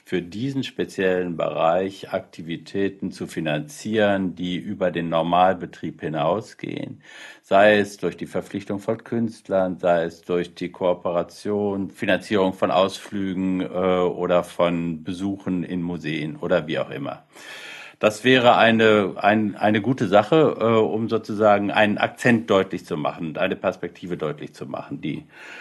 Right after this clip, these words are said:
äh, für Schulen gewonnen werden kann, gerade auch im Austausch mit der umgebenden Kultur. Denn, äh, Schulen sind ja keine Inseln.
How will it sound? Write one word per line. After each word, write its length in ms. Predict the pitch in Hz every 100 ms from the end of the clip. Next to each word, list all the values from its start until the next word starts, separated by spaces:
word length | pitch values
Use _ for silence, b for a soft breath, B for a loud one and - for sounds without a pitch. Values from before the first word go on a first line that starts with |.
| B -
äh, 220 | 98 95
für 220 | 92 107
Schulen 300 | - 107 101
gewonnen 440 | 101 95 113 120 110
werden 320 | 113 107 98
kann, 300 | 117 104 98
gerade 420 | 101 123 139 117
auch 180 | 113 110
im 180 | 98 -
Austausch 640 | 107 131 - 123 110 104
mit 180 | 104 92
der 120 | 95
umgebenden 480 | 98 87 98 104 -
Kultur. 440 | 90 - 69 67
Denn, 360 | 76 80 67 67
äh, 340 | 85 82 82
Schulen 320 | 80 - 117 101
sind 160 | 95
ja 80 | 101
keine 300 | 98 95 82
Inseln. 680 | 78 127 123 117 107 98